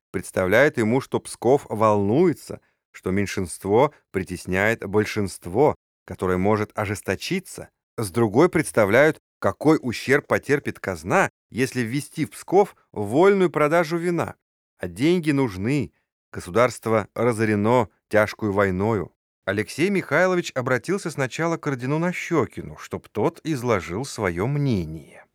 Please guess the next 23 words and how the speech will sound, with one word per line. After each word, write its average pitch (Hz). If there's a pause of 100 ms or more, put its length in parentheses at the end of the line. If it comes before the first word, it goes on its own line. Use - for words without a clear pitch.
(260)
Как 110
тому 107
кабацкому 107
сбору 123 (240)
пристойно 131
быть, 101 (320)
и 151
доимочные 127
деньги 139
на 98
ком 170
взять, 101 (160)
чтоб -
кабацкая 107
прибыль 120 (160)
напрасно 104
не 120
пропала, 110 (260)
а 95
людей 98
бы 120 (160)
не 95
ожесточить. 98